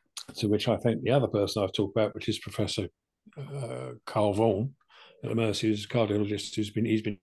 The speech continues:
treating me off and on. Well, not treating me so much, but keeping an eye on me anyway, for a long time now. And he recognised, uh, a few months ago that, um, my pulse rate was a bit high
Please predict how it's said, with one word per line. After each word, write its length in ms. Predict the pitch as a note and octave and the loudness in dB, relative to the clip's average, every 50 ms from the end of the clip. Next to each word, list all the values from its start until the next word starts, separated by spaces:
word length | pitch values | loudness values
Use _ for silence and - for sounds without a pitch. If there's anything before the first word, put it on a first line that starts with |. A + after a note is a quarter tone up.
| _ _ - G2 | _ _ -12 -8
treating 280 | - - A2+ A#2 A#2 G#2+ | -4 -2 -2 -2 0 0
me 80 | A2 | 0
off 200 | A2+ G2+ - - | 0 0 0 -2
and 80 | A2 A2 | 0 0
on. 140 | G#2+ A2 - - - - - - - | 0 0 -2 -6 -18 -20 -20 -2 4
Well, 360 | - C#3 A#2 F#2+ F#2+ F#2+ - _ - | 6 6 6 6 4 0 -2 _ 0
not 160 | F#3 F3+ - | 0 0 2
treating 260 | - - E3+ D#3+ - F#2 | 4 6 6 6 6 4
me 80 | F#2+ G2 | -2 -2
so 120 | - A#2 | 0 0
much, 120 | B2 B2 - | 0 0 0
but 140 | - G#2 - | -4 -4 0
keeping 220 | - C#3 A2+ G2+ A2 | 0 2 2 4 4
an 20 | A#2+ C3 | 6 6
eye 40 | B2 | 6
on 260 | A2+ G#2 F#2+ F#2+ F2+ | 6 4 2 2 2
me 80 | A2+ | 2
anyway, 320 | B2 B2 A#2 G2+ F#2 F#2 F#2+ _ _ - - - - - - - - - _ - | 2 2 2 2 0 -4 -6 _ _ -20 -20 -20 -20 -20 -20 -20 -20 -20 _ -2
for 160 | - B2+ A2+ | 2 4 6
a 160 | A2 A2+ A#2 | 6 6 6
long 200 | A#2 B2+ C#3 C#3 | 6 6 6 4
time 240 | C3 - A2 G#2 F#2+ | 4 2 2 0 0
now. 320 | F#2 G2 G2 G#2+ A#2 - - _ - | -2 -2 -4 -4 -4 -6 -8 _ -2
And 320 | A#2+ A#2+ A#2 A2+ A#2 A2+ | 0 0 2 2 2 2
he 600 | - - C3+ C3 C3 B2+ B2+ A#2+ A#2 G#2+ - - _ _ _ - - - - - - - - - - - - - - _ - - | 4 4 6 6 6 6 6 4 2 -2 -4 -10 _ _ _ -20 -20 -20 -20 -20 -20 -20 -20 -20 -20 -20 -20 -20 -20 _ 6 8
recognised, 1000 | D3+ E3 D#3 - - C#3+ A2+ C3 B2+ A2+ A2+ A2 A2 A2 G#2+ - - - - - - _ _ _ _ _ - - | 10 10 10 10 6 6 8 8 6 8 6 4 4 4 2 2 0 -4 -8 -12 -12 _ _ _ _ _ -4 -2
uh, 40 | C#3+ B2 B2+ C3 B2+ | -2 -2 -2 -4 -4
a 40 | - | -2
few 260 | - - D3+ D#3 C#3+ | 2 6 8 10 10
months 300 | C3+ C3 C3 C3 - - | 10 8 6 4 2 0
ago 340 | G#2+ G#2+ A2 G#2 G2+ G2+ G#2 | 2 4 4 4 4 4 4
that, 420 | A2 A2+ A2 - - - - - | 4 2 2 0 -2 -2 0 4
um, 520 | A#2+ A#2+ A2+ G#2+ G#2 G#2 G#2+ G2+ G2 - - _ _ _ _ _ _ _ _ _ _ _ _ _ _ _ _ _ - B3 | 4 6 6 8 8 8 8 6 4 0 -8 _ _ _ _ _ _ _ _ _ _ _ _ _ _ _ _ _ -8 0
my 480 | - A2+ A2+ A2 A2+ A2 G#2+ G2+ G2 F#2 - _ _ - | 2 4 4 4 4 4 4 2 0 -2 -6 _ _ 0
pulse 300 | - C3 B2+ B2 - - | 4 4 4 4 4 4
rate 220 | A2+ F#2+ G#2 - - | 2 2 2 0 -2
was 140 | A#2+ G#2+ G#2 | -2 -2 0
a 40 | G#2 | 0
bit 180 | G#2 G2+ - | -2 -2 -2
high 420 | - - A2+ G2 F2+ - B2 B2 | -2 -2 -2 0 0 -2 -4 -6